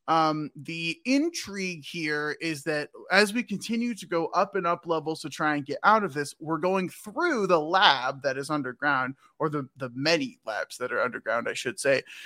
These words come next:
And there are three of them. And I, you know, we can kinda do these in bulk here because it's essentially the same thing for all three. Um,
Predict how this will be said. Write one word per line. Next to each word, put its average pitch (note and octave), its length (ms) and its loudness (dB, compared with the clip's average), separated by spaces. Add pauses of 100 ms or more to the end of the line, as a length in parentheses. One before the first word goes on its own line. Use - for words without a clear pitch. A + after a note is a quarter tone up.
(220)
And E3 500 6
there F#3 140 10
are F3 80 12
three D4 380 2
of D3 180 4
them. C3 420 -2
And D#3+ 100 0
I, E3 120 2
you E3+ 120 -8
know, D#3+ 80 0
we D#3+ 140 0
can - 140 -14
kinda G#3+ 180 2
do F#3+ 160 -4
these E3 220 -2
in C#3+ 80 0
bulk D3+ 300 2
here C#3 140 -4
because D3 240 -4
it's D3+ 240 -4
essentially C#3 520 -4
the - 120 -16
same - 360 -4
thing C3+ 240 -2
for - 160 -10
all A2+ 180 -2
three. G2+ 380 -8 (400)
Um, D#3 540 6